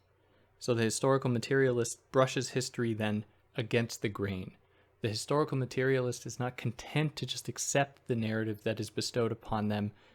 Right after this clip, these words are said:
through the annals of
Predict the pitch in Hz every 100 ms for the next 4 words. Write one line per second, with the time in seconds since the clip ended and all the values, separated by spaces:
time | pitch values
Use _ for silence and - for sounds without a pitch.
0 | _ - - 120 135 139 110 123 _ _
1 | _ _ _ _ _ _ _ - 110 -
2 | - 117 113 104 98 - - - 101 101
3 | 92 98 -